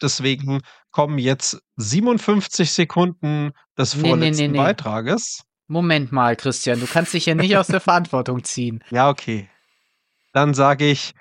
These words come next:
Speaker 1: es ist wieder ein Favorit. Für mich ist es Faraway, weil es dieses Besondere hat. Auch da haben wir schon mehr als genug gesprochen.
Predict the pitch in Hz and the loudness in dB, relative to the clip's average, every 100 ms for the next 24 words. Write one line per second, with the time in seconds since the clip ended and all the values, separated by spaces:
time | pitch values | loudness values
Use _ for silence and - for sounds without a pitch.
0 | _ _ - 151 - 151 160 151 147 151 | _ _ -4 -2 0 0 2 2 2 0
1 | 143 135 139 139 - _ _ - 131 147 | 0 -2 -2 -2 -10 _ _ -10 -4 -2
2 | 160 147 - - 139 160 160 156 151 156 | -2 -4 -4 0 2 4 2 2 2 2
3 | 156 _ _ _ - 131 139 - 135 120 | -2 _ _ _ 0 2 2 0 -2 0
4 | 127 - 131 113 113 120 113 107 113 - | 0 0 0 2 2 2 0 0 0 -4
5 | 120 - 143 156 156 151 143 - 139 131 | -10 -2 0 4 4 2 0 -2 -2 0
6 | 139 139 - 135 139 139 - _ _ - | 0 -2 -4 -2 -2 -4 -10 _ _ -4
7 | 127 - 131 - 135 127 | -4 0 0 2 0 0